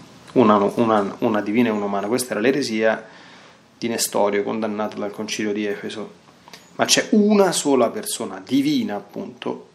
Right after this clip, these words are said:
unita veramente ad una natura umana che fa di lui un vero uomo,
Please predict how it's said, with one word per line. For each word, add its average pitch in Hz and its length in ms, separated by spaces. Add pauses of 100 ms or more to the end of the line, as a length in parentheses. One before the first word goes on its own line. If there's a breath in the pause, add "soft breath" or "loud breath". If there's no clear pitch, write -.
unita 139 480
veramente 110 640
ad 107 100
una 104 120
natura 123 300
umana 104 280
che 113 100
fa 123 120
di 120 100
lui 107 120
un 101 140
vero 147 180
uomo, 113 600